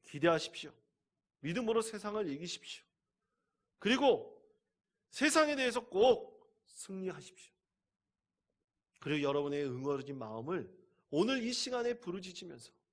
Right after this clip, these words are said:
하나님이 내 마음을 만져주시고, 그리고 내 마음에 응어려진 것을 완전히 실타래처럼 풀어 헤쳐주시고, 참으로 그 마음에 이 답답함을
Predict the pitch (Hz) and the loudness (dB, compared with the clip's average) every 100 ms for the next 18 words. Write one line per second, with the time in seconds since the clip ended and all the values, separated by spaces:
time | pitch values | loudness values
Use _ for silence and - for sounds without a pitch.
0 | _ _ _ _ _ _ _ - 160 135 | _ _ _ _ _ _ _ -6 -4 -2
1 | 131 123 117 117 110 117 117 101 113 120 | -4 -6 -6 -4 -6 -8 -10 -12 -10 -10
2 | 117 - - - _ _ _ _ _ _ | -12 -18 -20 -20 _ _ _ _ _ _
3 | _ 202 254 247 247 247 240 247 220 208 | _ 0 2 4 4 4 4 4 2 0
4 | 262 262 226 247 240 240 262 277 - _ | 2 0 0 -2 -2 -2 -8 -10 -18 _
5 | _ 139 165 269 311 320 330 311 - 302 | _ 2 6 8 6 4 0 0 -4 -4
6 | 269 262 247 208 208 170 - _ _ _ | -2 -4 -4 -6 -8 -8 -18 _ _ _
7 | - 240 233 226 226 - - - 180 190 | 0 4 6 4 -2 -16 -20 -4 -2 -2
8 | 277 277 247 302 - _ _ _ _ _ | -4 -4 -4 -6 -10 _ _ _ _ _
9 | _ _ _ _ _ _ _ _ _ - | _ _ _ _ _ _ _ _ _ -10
10 | 214 202 208 202 196 160 165 180 180 185 | -2 4 4 2 0 2 2 -2 -6 -10
11 | - _ _ _ _ _ _ _ _ _ | -20 _ _ _ _ _ _ _ _ _
12 | _ - 233 233 - - - 302 - 247 | _ -10 -10 -10 -14 -10 2 2 2 -2
13 | 214 208 | 0 -2